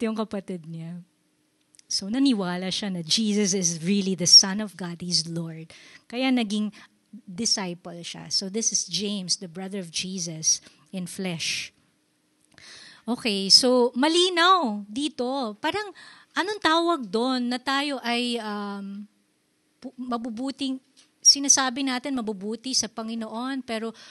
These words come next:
pag sa kapwa natin, masasamang bagay yung ina-utter natin.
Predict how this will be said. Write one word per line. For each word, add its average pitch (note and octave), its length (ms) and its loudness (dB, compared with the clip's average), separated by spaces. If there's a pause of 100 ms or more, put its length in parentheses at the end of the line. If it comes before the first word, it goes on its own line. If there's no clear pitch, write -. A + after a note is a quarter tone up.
(140)
pag A#3 180 -6
sa - 140 0
kapwa A3+ 400 -6
natin, B3 560 -4
masasamang G#3+ 720 6
bagay F#3+ 480 -2
yung G#3 240 -12
ina-utter G3 640 -8
natin. F3 480 -12